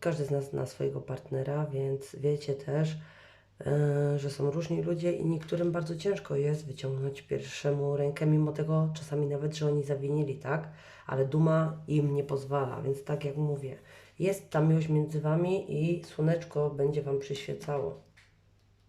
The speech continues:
Więc bardzo fajnie, bardzo optymistycznie.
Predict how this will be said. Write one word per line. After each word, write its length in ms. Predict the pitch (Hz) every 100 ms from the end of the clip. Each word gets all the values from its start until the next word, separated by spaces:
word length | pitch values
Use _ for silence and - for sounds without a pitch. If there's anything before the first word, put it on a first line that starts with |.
| _ _
Więc 460 | 131 131 139 135 - -
bardzo 520 | 131 147 139 - 139
fajnie, 360 | 135 147 143 143
bardzo 320 | 135 135 -
optymistycznie. 800 | - - 135 151 - - - -